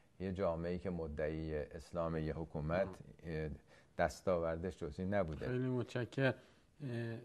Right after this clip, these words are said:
Speaker 2: چند دقیقه بیشتر وقت نداریم آقای بازرگان، ولی آنچه که، اه، یکی از موارد مهمی که در صحبتی که این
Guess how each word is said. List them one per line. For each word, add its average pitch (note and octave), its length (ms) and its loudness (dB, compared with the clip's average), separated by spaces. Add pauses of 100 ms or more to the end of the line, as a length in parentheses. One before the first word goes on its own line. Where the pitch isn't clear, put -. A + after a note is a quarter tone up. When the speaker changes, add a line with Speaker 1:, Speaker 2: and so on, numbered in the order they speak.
(120)
Speaker 2:
چند A#2+ 260 0
دقیقه B2+ 300 2
بیشتر C#3 380 4
وقت C#3+ 300 4
نداریم D#3 340 6
آقای C#3+ 220 6
بازرگان، C3+ 600 6
ولی D3 340 10 (600)
آنچه C#3+ 360 4
که، C#3 400 6 (600)
اه، C3+ 80 -8 (1080)
یکی C#3 280 8
از C3+ 200 6
موارد A#2+ 380 6
مهمی B2+ 640 4
که A2+ 380 2
در G#2+ 240 2
صحبتی A#2+ 800 -4
که - 180 -6
این G#2+ 480 -2